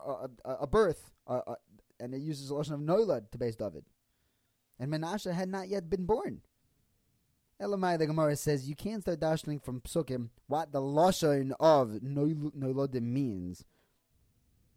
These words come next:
because it can actually refer to both those born and those that will be born.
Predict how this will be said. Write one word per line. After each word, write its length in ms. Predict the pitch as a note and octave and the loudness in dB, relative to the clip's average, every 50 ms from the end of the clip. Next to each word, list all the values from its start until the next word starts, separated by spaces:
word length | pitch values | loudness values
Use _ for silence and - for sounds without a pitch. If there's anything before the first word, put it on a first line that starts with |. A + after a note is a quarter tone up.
| _ _ _ _ _ - | _ _ _ _ _ -10
because 440 | D3+ - F#3 F3+ F3+ E3+ D#3 C#3+ C3+ _ _ _ _ _ _ _ _ - | -4 -2 0 0 0 0 -2 -6 -12 _ _ _ _ _ _ _ _ -12
it 140 | - E3 - | -12 -8 -4
can 100 | - G3 | -2 -2
actually 360 | G3 G#3 G#3 - - A3 F#3+ | -2 -2 -2 -4 -2 0 0
refer 340 | F3+ E3+ D#3 - F#3 F3 E3+ | 0 0 0 0 0 0 0
to 160 | - - F#3+ | 0 -4 -4
both 400 | D3+ C#3 G3+ A#3 A3 - - - _ _ _ | -2 -2 -2 -2 -2 -4 -8 -20 _ _ _
those 400 | - C#3 C#3+ C#3+ D#3+ D#3+ D#3+ D3 | -20 -10 -4 -2 0 0 0 0
born 300 | B2 B2+ D3 D#3+ D#3+ D#3 | -2 -2 -2 -2 -2 -4
and 80 | D#3 D#3+ | -2 -2
those 140 | D#3+ E3 D3 | -2 -2 -2
that 120 | E3+ D#3 | -2 0
will 160 | D#3+ F#3 G#3 | 2 0 0
be 160 | F#3 C#3+ A#2+ | 0 0 -2
born. 360 | G#2+ F2 E2+ D#2+ C#2 A#1 A1+ | -4 -4 -6 -10 -10 -12 -14